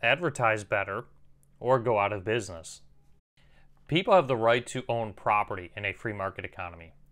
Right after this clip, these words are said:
and that includes owning themselves.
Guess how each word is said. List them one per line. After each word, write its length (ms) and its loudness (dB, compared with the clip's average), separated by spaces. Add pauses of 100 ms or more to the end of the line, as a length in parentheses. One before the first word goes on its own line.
(300)
and 140 -2
that 120 4
includes 600 0
owning 400 -2
themselves. 920 -10